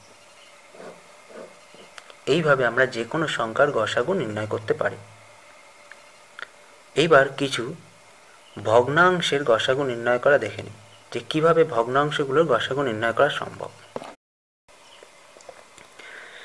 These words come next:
এখানে একটি ভ-, তিনটি ভগ্নাংশ রয়েছে, যেমন দুই বাই তিন, চার বাই নয়, ষোলো বাই সাতাশ। বলেছে এই তিনটি ভগ্নাংশের গসাগু নির্ণয় করতে। তো ভগ্নাংশগুলোর গসাগু আমরা কীভাবে নির্ণয় করব?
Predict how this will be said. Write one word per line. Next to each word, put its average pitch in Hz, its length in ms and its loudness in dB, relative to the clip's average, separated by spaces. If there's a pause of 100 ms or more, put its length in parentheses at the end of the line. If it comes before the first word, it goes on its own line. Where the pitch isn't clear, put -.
(240)
এখানে 170 180 8
একটি 180 160 0
ভ-, 127 280 2 (100)
তিনটি 170 280 2
ভগ্নাংশ 143 580 6
রয়েছে, 104 360 4 (220)
যেমন 135 180 2
দুই 131 240 0
বাই 147 180 10
তিন, 156 280 -2 (260)
চার 123 280 10
বাই 139 180 10
নয়, 139 240 2 (180)
ষোলো 127 240 4
বাই 139 160 8
সাতাশ। 110 400 2 (1040)
বলেছে 165 260 8
এই 180 80 6
তিনটি 147 400 -2
ভগ্নাংশের 135 580 2
গসাগু 135 400 4
নির্ণয় 113 320 0
করতে। - 340 -10 (640)
তো 113 80 0
ভগ্নাংশগুলোর 196 800 6
গসাগু 156 360 8
আমরা 147 200 2
কীভাবে 127 320 0
নির্ণয় 101 360 -4
করব? - 180 -14